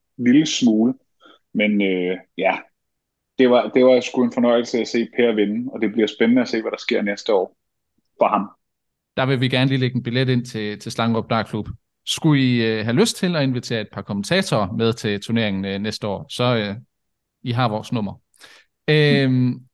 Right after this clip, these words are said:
Speaker 2: lad os lige, øh, helt kort, Jonas, øh, du får lige lov til at fortsætte. Turneringen fortsætter jo i det nye år. Øh, der kommer faktisk til at være flere spillere med. Jeg fik sagt lidt forkert i det seneste program. Øh, de otte kvartfinalister er direkte med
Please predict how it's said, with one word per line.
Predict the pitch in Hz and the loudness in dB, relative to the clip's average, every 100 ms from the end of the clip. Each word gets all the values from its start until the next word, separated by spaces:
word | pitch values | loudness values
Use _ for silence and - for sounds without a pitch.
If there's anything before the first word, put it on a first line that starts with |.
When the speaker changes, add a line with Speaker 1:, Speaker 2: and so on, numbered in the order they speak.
| _ _ _ _ _ _ | _ _ _ _ _ _
Speaker 2:
lad | - 135 | -2 -2
os | 127 | 0
lige, | 170 160 | 2 2
øh, | 135 | 2
helt | 139 160 | 0 -2
kort, | 127 143 151 | -2 -4 -4
Jonas, | 135 127 123 117 - | -2 -2 -2 -4 -8
øh, | 120 | -6
du | |
får | 131 135 | -2 0
lige | 139 | 2
lov | 139 | 2
til | 139 | 0
at | 127 | -2
fortsætte. | 131 135 - 117 - _ - _ - | 0 -2 -2 -6 -8 _ -20 _ -4
Turneringen | 147 170 143 131 | 2 2 2 2
fortsætter | 160 170 - 120 104 | 2 2 0 -4 -4
jo | 104 117 - | -8 -12 -6
i | 123 | 0
det | 120 | 2
nye | 120 120 | 4 2
år. | 113 101 101 127 - | 0 -2 -6 -12 -10
Øh, | 120 110 107 110 117 | -4 -4 -4 -6 -2
der | 120 120 | -2 -2
kommer | - 120 | -2 0
faktisk | 131 131 | 2 0
til | 143 | 0
at | |
være | 120 107 | -2 -2
flere | 143 143 | 0 0
spillere | 147 - 120 120 | 0 -2 -2 -2
med. | 104 110 | -4 -4
Jeg | 120 | -4
fik | 123 123 | -4 -2
sagt | 135 127 | -2 -2
lidt | 135 135 | -2 -4
forkert | 131 147 123 | -6 -2 -2
i | 107 | -4
det | 104 | -4
seneste | - 170 170 | 0 0 0
program. | 117 117 123 123 - _ _ _ _ _ _ _ - | -6 -2 0 0 -4 _ _ _ _ _ _ _ -6
Øh, | 131 117 113 107 | -2 0 0 -2
de | 135 131 | -6 0
otte | 151 165 185 120 127 | 2 4 2 0 -4
kvartfinalister | 139 135 139 120 120 - | -2 -2 -2 -2 -2 -4
er | 110 | -6
direkte | - 139 117 120 | -2 0 0 0
med | 113 117 | -2 0